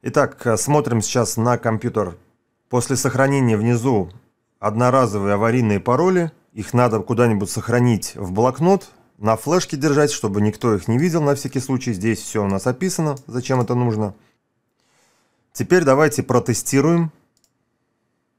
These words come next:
а, вообще, как происходит, э, дальше вход на сайт.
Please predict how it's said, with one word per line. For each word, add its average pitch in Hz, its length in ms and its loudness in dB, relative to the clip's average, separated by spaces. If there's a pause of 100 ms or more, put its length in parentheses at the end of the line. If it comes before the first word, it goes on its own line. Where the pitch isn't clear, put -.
(840)
а, 98 400 2
вообще, 110 320 -2
как 143 220 -2
происходит, 117 760 -2
э, 104 320 2
дальше 110 360 0
вход - 360 -2
на 110 120 2
сайт. - 360 -6